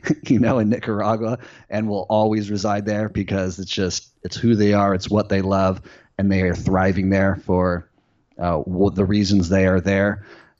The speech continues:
And then same with the males, you know, like, but as far as, uh, what keeps people there, there's usually, um, a drive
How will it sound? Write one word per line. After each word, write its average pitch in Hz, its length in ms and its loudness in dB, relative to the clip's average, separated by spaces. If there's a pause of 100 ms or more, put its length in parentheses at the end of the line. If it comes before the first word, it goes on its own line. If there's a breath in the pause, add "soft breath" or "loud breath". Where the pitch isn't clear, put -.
And 92 240 -2
then 90 300 -2
same 101 260 0
with 95 140 0
the 90 80 -2
males, 87 460 0
you 90 80 0
know, 87 240 2
like, 85 340 -2 (840)
but 95 160 2
as 92 120 0
far 104 300 2
as, 95 220 -2
uh, 90 320 0 (280 soft breath)
what 113 200 -2
keeps - 320 -2
people 139 300 2
there, 147 380 2 (340 soft breath)
there's 110 260 -6
usually, 139 840 0 (220)
um, 95 560 -2 (100)
a 101 100 0
drive 104 680 0